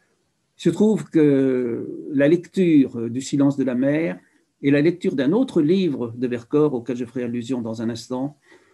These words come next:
ont eu une extrême importance pour moi. Je suis originaire de Charente. Euh, j'ai donc très tôt entendu parler de la terrible tragédie de Radour-sur-Glane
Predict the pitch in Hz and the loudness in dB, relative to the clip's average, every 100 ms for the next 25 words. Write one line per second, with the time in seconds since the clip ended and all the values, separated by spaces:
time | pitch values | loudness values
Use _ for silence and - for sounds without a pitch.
0 | _ - 139 156 151 139 131 135 147 - | _ 0 4 6 8 8 6 2 -4 -4
1 | 165 151 135 123 - 135 123 - 107 120 | -2 0 -2 -6 -4 -6 -4 -8 -8 -4
2 | 143 175 180 143 - 113 113 113 123 120 | -4 -6 -10 -16 -14 -12 -12 -10 -6 -4
3 | 117 120 _ _ _ - 131 143 135 131 | -6 -8 _ _ _ -6 0 2 4 2
4 | 117 113 123 151 160 175 - - _ _ | -2 -6 -2 0 0 -2 -8 -20 _ _
5 | _ _ _ _ - 120 120 110 123 120 | _ _ _ _ -10 -8 -6 -8 -8 -4
6 | 123 135 131 131 - 135 139 131 120 120 | -2 0 -2 -2 -4 -2 0 0 0 -4
7 | 117 117 127 117 131 120 117 _ _ _ | -6 -6 -6 -4 -4 -4 -6 _ _ _
8 | - 120 110 110 120 113 113 110 - _ | -20 -16 -12 -8 -4 -4 -4 -8 -14 _
9 | _ _ _ _ _ _ _ _ _ _ | _ _ _ _ _ _ _ _ _ _
10 | _ _ _ _ _ _ _ _ - 117 | _ _ _ _ _ _ _ _ -14 -8
11 | - 143 151 127 127 135 131 131 143 131 | -4 0 0 -2 -6 -6 -4 0 2 2
12 | 120 123 120 120 117 - 117 147 170 180 | -2 -8 -8 -10 -10 -12 -8 -6 -4 -6